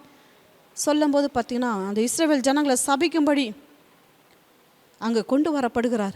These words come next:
அப்போ அந்த இஸ்ரவேல் ஜனங்களை பார்க்கும்போது சொல்றாரு, இந்த ஜனங்களுடைய கூட்டத்தை பார்த்து சொல்றாரு, "இவர்கள் காண்டா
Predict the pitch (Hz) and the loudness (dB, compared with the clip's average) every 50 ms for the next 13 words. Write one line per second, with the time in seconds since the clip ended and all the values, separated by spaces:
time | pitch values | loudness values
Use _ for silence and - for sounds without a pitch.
0 | - - 220 233 - - 311 247 220 208 185 208 196 196 247 - - 370 349 320 | -10 -10 -10 -10 -2 2 4 4 4 2 -2 -4 -4 -2 -2 -2 0 0 0 2
1 | 302 233 285 277 302 302 311 285 - 277 277 277 - - 277 247 285 262 277 - | 2 2 2 2 2 4 2 2 2 2 2 2 2 2 2 2 4 2 2 2
2 | 254 247 247 277 269 254 226 214 - - - - - - - - 214 226 202 196 | 2 2 4 4 4 4 2 0 -2 -8 -20 -20 -20 -14 -6 0 0 0 2 2
3 | 240 247 311 359 349 359 339 339 277 254 - - 359 302 330 302 - 294 - - | 0 0 2 2 2 2 2 2 2 0 0 -2 -2 0 0 -2 -2 -2 0 0
4 | 277 269 294 262 - 254 240 240 226 226 214 220 214 208 190 165 - 254 277 320 | -2 0 0 0 0 0 2 2 2 2 0 0 0 -2 -2 -2 0 0 2 2
5 | 349 349 | 2 2